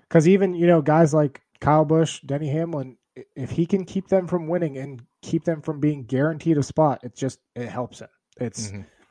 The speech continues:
Speaker 1: he'd much rather go against the Penske cars at Phoenix than he would the Gibbs cars. Um, and kinda going off of that, we talked about it last week with non-playoff drivers and how you handicap them, um,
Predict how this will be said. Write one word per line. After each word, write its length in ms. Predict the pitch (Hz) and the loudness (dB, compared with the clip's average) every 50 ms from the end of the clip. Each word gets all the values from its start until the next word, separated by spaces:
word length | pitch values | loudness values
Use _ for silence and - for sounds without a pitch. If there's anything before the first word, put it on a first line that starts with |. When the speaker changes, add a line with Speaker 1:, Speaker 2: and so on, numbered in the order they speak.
| _ _ _ _ _ _ _ | _ _ _ _ _ _ _
Speaker 1:
he'd 200 | - 156 160 139 | 0 0 0 2
much 220 | 147 151 156 - | 0 -2 0 2
rather 220 | 180 180 170 170 151 | 4 4 4 4 2
go 340 | 147 160 156 156 151 160 | 2 0 0 0 0 0
against 320 | 147 147 127 143 143 - - | 0 -2 -2 -4 -6 -8 -8
the 80 | 147 | -6
Penske 380 | - - 156 151 - - 147 135 | -4 -2 -2 -2 -2 -2 -4 -2
cars 420 | - 135 127 120 120 120 120 - | -2 -2 -2 -2 -2 -4 -6 -10
at 180 | - 120 120 - | -12 -12 -12 -10
Phoenix 360 | - 135 127 120 117 - - | -10 -10 -10 -10 -12 -12 -12
than 100 | 131 123 | -12 -8
he 100 | 120 123 | -8 -6
would 380 | 127 117 120 123 120 113 107 _ | -6 -6 -6 -6 -8 -10 -10 _
the 100 | - 123 | -10 -8
Gibbs 280 | 107 113 107 - - | -6 -6 -8 -8 -10
cars. 320 | - - - - - - _ _ _ _ _ _ _ _ _ _ _ _ _ - | -12 -12 -12 -12 -14 -18 _ _ _ _ _ _ _ _ _ _ _ _ _ -10
Um, 440 | 123 117 113 107 104 101 98 98 _ _ _ _ _ _ _ _ _ _ _ _ _ - | -8 -8 -8 -8 -10 -12 -16 -20 _ _ _ _ _ _ _ _ _ _ _ _ _ -6
and 260 | 143 156 160 156 151 - _ _ _ _ _ _ _ _ _ _ _ _ _ _ _ _ _ _ - | -4 -2 -2 -4 -6 -14 _ _ _ _ _ _ _ _ _ _ _ _ _ _ _ _ _ _ -8
kinda 520 | - 165 190 190 180 165 156 147 143 117 143 160 | -4 -2 0 2 2 2 2 0 -2 -4 -8 -6
going 280 | 131 151 165 170 160 160 | -4 -2 0 0 -2 -2
off 280 | 135 139 147 143 - | -2 -2 -2 -2 -2
of 80 | 190 156 | -2 -4
that, 340 | 127 120 113 113 113 - - _ _ _ | -4 -4 -6 -6 -8 -10 -14 _ _ _
we 120 | - 147 143 | -8 -8 -4
talked 280 | - 175 202 226 - | -2 0 0 0 0
about 200 | 190 170 160 147 | 0 0 0 0
it 40 | 139 | -2
last 320 | 131 127 131 135 131 - 139 | -4 -4 -4 -6 -6 -6 -8
week 200 | 123 117 - - | -8 -8 -8 -12
with 160 | 120 - - | -14 -14 -12
non-playoff 720 | 135 123 120 131 139 147 135 - 147 131 127 120 113 - | -10 -6 -6 -6 -4 -2 -2 -2 0 0 -2 -4 -6 -6
drivers 600 | - 139 127 120 120 113 120 113 113 110 - - _ - | -6 -6 -6 -4 -4 -6 -6 -6 -8 -8 -12 -16 _ -10
and 220 | 123 120 113 110 | -10 -10 -8 -6
how 120 | - 139 131 | -4 -4 -2
you 180 | 127 123 120 | -2 -2 -4
handicap 560 | - - 135 131 135 135 - 135 131 120 - | -6 -8 -10 -12 -12 -12 -10 -8 -10 -8 -8
them, 320 | - 117 110 107 104 107 - _ _ _ _ _ _ _ _ - | -8 -8 -8 -10 -12 -14 -20 _ _ _ _ _ _ _ _ -14
um, 480 | 113 113 110 110 107 104 104 98 95 92 | -10 -8 -8 -8 -8 -10 -12 -14 -18 _